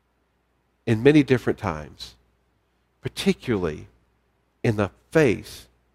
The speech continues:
of disappointment, and lifts us and brings us hope. I invite you to pray with me. God, we do thank you so much for the hope that you give us in Jesus.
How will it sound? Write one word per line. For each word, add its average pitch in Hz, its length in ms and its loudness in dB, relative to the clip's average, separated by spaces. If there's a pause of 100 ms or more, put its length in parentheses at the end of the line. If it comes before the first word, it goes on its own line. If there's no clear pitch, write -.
of 107 140 -6
disappointment, 110 840 -4 (480)
and 104 200 -4
lifts 131 280 4
us - 340 -16 (520)
and 92 140 -6
brings 85 260 -2
us - 180 -10
hope. 80 260 -12 (420)
I 147 60 6
invite 127 260 4
you 104 60 0
to 98 80 2
pray 82 360 -6 (260)
with 87 220 -14
me. - 140 -20 (1200)
God, 123 200 6
we 139 120 6
do 127 180 4
thank 120 380 2
you 107 60 -8
so 120 300 4
much 107 440 0 (1400)
for 127 160 6
the 120 100 4
hope 147 440 4
that 123 140 2
you 127 120 -2
give 110 260 4
us - 400 -6 (640)
in 107 180 2
Jesus. 95 720 -6